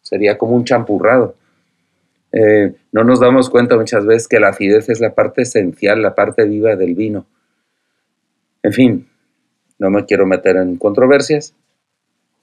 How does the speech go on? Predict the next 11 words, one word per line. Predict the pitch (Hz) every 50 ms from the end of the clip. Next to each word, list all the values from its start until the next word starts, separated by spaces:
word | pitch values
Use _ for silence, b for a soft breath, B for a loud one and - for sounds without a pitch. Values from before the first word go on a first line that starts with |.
| _ - _ _ _ _ _ _ _ _ _ -
Eh, | - 82 - _ _
entonces, | - 113 117 - - 147 151 160 151 160 - _ _ _ _ _ _ _ _ _ _ _ _ _ _ _ _
esa, | - 147 170 165 165 160 147 143 - -
esa | 151 147 165 160
situación | - 139 127 - 120 110 - 120 110 107 92 82 82 - _ _ _ -
de | 87 101 101 98 -
que | - 98 95 90 87 85 - _ -
en | 110 98 98
el | 98 95
día | 101 113 120 117
haga | 120 113 117 110 104 98 95 95